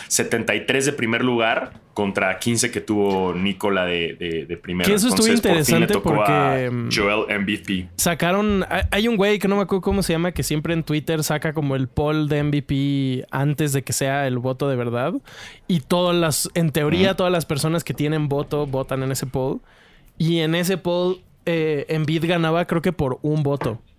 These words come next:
Speaker 2: algo así. O sea, estaban súper, súper cerca. Y a la mera hora, la verdad es que ganó por bastante.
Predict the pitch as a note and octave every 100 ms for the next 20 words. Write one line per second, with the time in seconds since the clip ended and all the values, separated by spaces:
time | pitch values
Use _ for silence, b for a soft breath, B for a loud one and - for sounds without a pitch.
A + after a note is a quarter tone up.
0 | - C3+ C3+ C3+ C#3+ C3+ D3+ A#2+ D3 -
1 | D3+ D#3 - D3 D3 C3+ C#3 B2 C3+ C3+
2 | G3+ - B B B _ - D#3 D3 D3
3 | E3 E3+ E3+ E3 F3 G#3+ F3+ D3 C#3+ C#3
4 | C3 C#3 E3 - C3+ B2+ C3+ D#3+ C#3+ A2+
5 | - C3 C#3+ C#3+ C#3 B2+ A#2 A2+